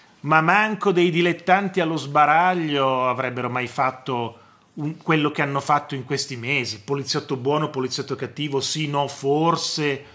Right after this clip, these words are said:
disastro. E Salvini, quando gli dicono che lo vogliono cacciare dal suo partito che ha fondato, che ovviamente è impossibile, come fai a cacciare il fondatore del partito?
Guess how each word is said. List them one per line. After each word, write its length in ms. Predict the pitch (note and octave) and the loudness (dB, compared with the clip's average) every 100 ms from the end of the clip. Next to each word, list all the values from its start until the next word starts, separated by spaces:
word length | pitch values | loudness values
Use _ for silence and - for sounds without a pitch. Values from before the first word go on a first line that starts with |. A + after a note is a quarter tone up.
| - _ _ - | -20 _ _ -20
disastro. 920 | G#2+ F#2 A2+ G#2 G2 - - G#2+ F#2+ - - - - | -10 -8 -6 -8 -8 -8 -8 -12 -14 -18 -20 -20 -8
E 360 | A3+ G#3+ - - _ _ | -4 -4 -6 -20 _ _
Salvini, 840 | - A3+ A3+ C4+ C#4 G3 D3+ - | 0 0 2 -2 0 0 0 -4
quando 420 | - F#3+ G#3+ D#3 C#3+ | -4 -2 0 2 0
gli 160 | C#3+ | 0
dicono 960 | C3+ F#3+ F#3 D#3+ D3 C3+ C3 A#2+ A2+ - _ _ _ _ _ | -2 -2 0 -2 0 0 0 -2 -8 -16 _ _ _ _ _
che 680 | - E3 D3+ C#3+ C3+ C3 C3+ | -2 0 2 2 2 0 -2
lo 120 | C3+ D3+ | -2 0
vogliono 760 | F3+ F3+ D#3 C#3 C3+ - - _ | 2 2 2 2 0 -8 -20 _
cacciare 760 | F#3 F#3 - A3+ C3 G#2 G#2+ G#2+ | -6 -2 2 4 4 0 -8 -8
dal 160 | B2+ | -6
suo 320 | C3 - D#3 D#3 | -2 0 0 0
partito 460 | C3+ - G#3+ F3 | -4 0 0 0
che 100 | D#3 | 0
ha 60 | C#3+ | -2
fondato, 640 | - D3+ D3+ C#3+ G2+ - | -2 -2 2 2 0 -8
che 200 | - A2 - - - - | -16 -18 -20 -20 -20 -8
ovviamente 520 | C#3+ B2 C#3 F3 F3+ | -6 -2 0 0 0
è 20 | |
impossibile, 840 | A#2+ G2+ B2 - D#3+ B2 G#2 G#2 G2+ - - - | -4 -6 -6 -4 -4 -6 -10 -14 -14 -20 -20 -2
come 200 | G3 G3+ | 2 4
fai 200 | A3+ D3+ | 2 2
a 80 | |
cacciare 460 | - D3+ - D#3+ D3+ | -2 -6 0 0 2
il 80 | D3 | 0
fondatore 540 | - C#3+ C3+ C3+ D3+ | -4 -4 -2 0 2
del 140 | C3+ C3 | 0 0
partito? 840 | - C3 - D3+ A#2 - G#2 G2+ | -2 -2 -2 -4 -4 -8 -12 -14